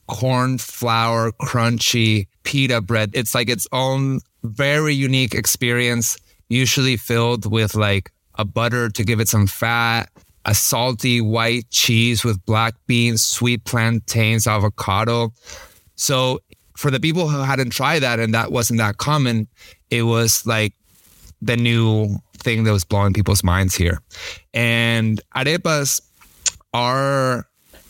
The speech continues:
you know, undoubtedly our most traditional food tied to our national identity and that we're very proud of. But it is not the most popular food that you find in the street in Caracas,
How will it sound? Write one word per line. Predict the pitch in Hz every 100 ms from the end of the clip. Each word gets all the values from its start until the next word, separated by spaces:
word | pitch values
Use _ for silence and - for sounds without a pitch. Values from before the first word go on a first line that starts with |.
| - - -
you | 143
know, | 120 123 - _ -
undoubtedly | 123 117 117 123 123 113 117 107 -
our | 107 104
most | 110 110 110 - - - - - _ _ _ -
traditional | - 131 139 156 143 113 98
food | - 98 95 -
tied | 127 117 113
to | - 113
our | 107 107
national | 110 110 - 110 104
identity | 98 95 127 127 107 113 104
and | 98 98
that | 95
we're | 104 101
very | 107 104
proud | 101 - 113 127 110
of. | 107 - _ - - 113 -
But | 165 156 151 - 156 - _ _ _ _ _ _ _
it | 135 131
is | 131 131
not | 123 127 139 123 - - _ -
the | 113
most | 110 110 -
popular | - 107 120 127 135 139
food | - - 143 139
that | 156
you | 143
find | 135 147 127 135 139
in | 139
the |
street | 131 - 135
in | 139
Caracas, | 143 123 131 175 185 -